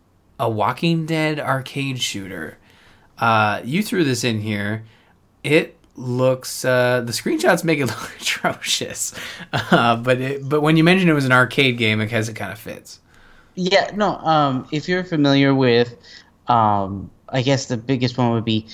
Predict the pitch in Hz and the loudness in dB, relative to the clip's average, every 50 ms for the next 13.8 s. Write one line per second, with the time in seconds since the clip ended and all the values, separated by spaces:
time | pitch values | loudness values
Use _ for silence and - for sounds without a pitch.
0 | - - _ - 123 - - 151 151 147 143 139 139 131 123 131 123 - - 123 | -20 -16 _ -6 -4 -2 0 2 4 4 4 4 4 2 2 0 -2 0 0 2
1 | 110 107 98 110 110 110 110 - - 127 110 113 120 123 123 - 135 131 123 131 | 2 2 0 -2 -2 -2 -2 -2 -2 0 0 0 -2 -2 -2 -2 -2 -2 0 0
2 | 139 139 139 139 143 143 143 143 - _ _ _ _ _ _ _ - _ _ _ | 0 2 4 4 2 2 0 -4 -6 _ _ _ _ _ _ _ -20 _ _ _
3 | _ _ _ _ _ _ - 131 120 117 107 104 101 95 92 - _ _ _ _ | _ _ _ _ _ _ 0 2 2 4 2 2 0 -4 -10 -12 _ _ _ _
4 | _ - - 143 135 - - 139 135 123 - - - - - - _ - 147 147 | _ -6 -4 -4 -4 -2 -4 -4 -4 -4 -6 -10 -14 -16 -16 -12 _ 0 2 2
5 | 139 143 - 139 - - 139 135 131 123 120 117 117 120 120 117 - - 117 117 | 2 0 -2 -6 -4 0 0 2 2 2 2 2 0 0 -2 -4 -2 -2 -2 -2
6 | 113 113 110 117 117 113 110 110 110 107 - - - - _ _ _ - 123 110 | 0 -2 -4 -2 -2 -2 0 -2 -2 -4 -8 -14 -20 -20 _ _ _ -12 -12 -12
7 | - - - 127 131 123 110 135 131 123 120 117 113 117 117 113 - - 120 117 | -12 -10 -6 -4 -2 0 2 2 4 4 2 2 0 -2 -4 -2 0 0 0 2
8 | 117 113 117 113 110 - - 123 120 110 110 113 113 110 107 107 107 110 - - | 2 0 -2 -4 -6 -4 -2 -2 0 0 0 0 0 0 0 0 -2 -2 -4 -4
9 | 120 113 110 - - 113 110 110 104 98 - 120 120 110 113 - 123 117 113 110 | -4 -4 -4 -2 -2 0 0 0 0 -2 -2 -2 -4 -2 -2 -2 0 0 2 0
10 | 107 104 107 - 117 107 104 107 110 110 107 - 110 107 104 101 98 107 101 101 | 0 -2 -2 0 0 0 2 2 0 0 -2 -2 -4 -4 -4 -2 -4 -4 -6 -8
11 | - - - - - - - - - 139 131 135 165 165 165 165 175 175 160 165 | -10 -18 -20 -20 -20 -18 -8 -2 -2 0 2 2 2 4 4 4 4 2 2 0
12 | - - 139 131 127 120 113 113 - - 113 117 117 - - 123 123 120 113 110 | -2 -2 -2 0 0 0 -2 -4 -2 -2 -2 -2 -2 -6 -10 -12 -6 -6 -6 -6
13 | - - 117 113 113 135 139 143 147 147 139 - - - - 120 | -4 -6 -6 -4 0 2 4 4 6 4 2 0 -4 -10 -10 -10